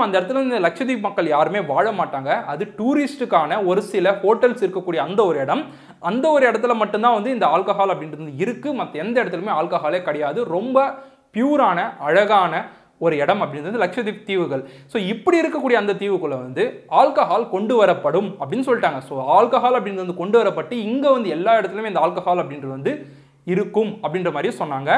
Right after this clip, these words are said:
அதே மாதிரி அது கூடவே பார்த்தோம் அப்படின்னா இங்க வெளி மாநிலத்தவர் வந்து நிலம் வாங்கினாங்க அப்படின்னா அந்த நிலத்துல அவங்க என்ன வேணா பண்ணிக்கலாம். அவங்க வாங்கின அந்த நிலத்துல வந்து எவ்வளவு பெரிய பில்டிங் வேணா கட்டலாம், அந்த இடத்துல மைனிங் ஏதாவது கூட பண்ணலாம்,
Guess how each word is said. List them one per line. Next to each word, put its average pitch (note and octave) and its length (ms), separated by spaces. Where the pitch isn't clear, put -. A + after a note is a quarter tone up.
அதே G3 160
மாதிரி G3 200
அது E3 80
கூடவே D#4+ 200
பார்த்தோம் F#3 220
அப்படின்னா D#3 200
இங்க D4+ 200
வெளி B3 200
மாநிலத்தவர் B3+ 680
வந்து G#3 160
நிலம் G#3 340
வாங்கினாங்க G#3 640
அப்படின்னா B2+ 400
அந்த E3+ 140
நிலத்துல G#3+ 360
அவங்க D#3+ 200
என்ன D4+ 280
வேணா B3 240
பண்ணிக்கலாம். G3 440
அவங்க D3 260
வாங்கின C4 320
அந்த F3 160
நிலத்துல G3 260
வந்து F#3+ 160
எவ்வளவு G#3 260
பெரிய G3 200
பில்டிங் F#3 260
வேணா F3+ 120
கட்டலாம், D3+ 340
அந்த F3 140
இடத்துல G#3+ 280
மைனிங் A#3 380
ஏதாவது F3+ 280
கூட E3 200
பண்ணலாம், C#3 360